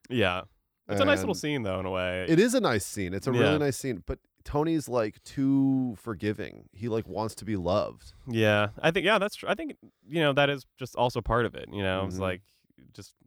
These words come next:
Speaker 1: knowing and feeling like you have people around you that, like, are your family and love you, and
Speaker 2: Right.
Speaker 1: probably hard to accept that this guy tried to kill you.
Speaker 2: Yeah, and so he, he, like, defaults to being nice to him,
Speaker 1: Yeah.
Speaker 2: like, as often as he can.
Speaker 1: Yeah,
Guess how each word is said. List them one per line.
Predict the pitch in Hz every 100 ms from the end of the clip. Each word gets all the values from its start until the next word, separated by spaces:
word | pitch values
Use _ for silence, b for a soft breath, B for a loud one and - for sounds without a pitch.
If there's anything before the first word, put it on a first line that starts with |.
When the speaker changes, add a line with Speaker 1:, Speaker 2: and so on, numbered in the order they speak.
| -
Speaker 1:
knowing | - 110 117 110
and | 98 90
feeling | 110 101
like | 95 92
you |
have | 95 -
people | 101
around | 98 95 92 92
you | 92
that, | 92 90
like, | 87 87 -
are | - 104
your | 92
family | 95 90 95
and | 92
love | 90 90
you, | 107 107 107
and | 92 87 -
Speaker 2:
Right. | 104 90 82 78
Speaker 1:
probably | 143 151
hard | 131
to | 117
accept | 95 123 95
that | 87
this | 95
guy | -
tried | 90 92 85
to |
kill | - 92
you. | 90 87 87 - _ -
Speaker 2:
Yeah, | 139 180 151
and | 104 120
so | - 123
he, | 117 135
he, | 107 127
like, | 123 110
defaults | 120 113 113 117 131 -
to | 107
being | 87 101 95
nice | 90 104
to | - 87
him, | 71 78 117
Speaker 1:
Yeah. | 117 104
Speaker 2:
like, | 90
as | 101 92
often | 92 95
as | 98 85
he | 85
can. | 90 90 69 62 87
Speaker 1:
Yeah, | 113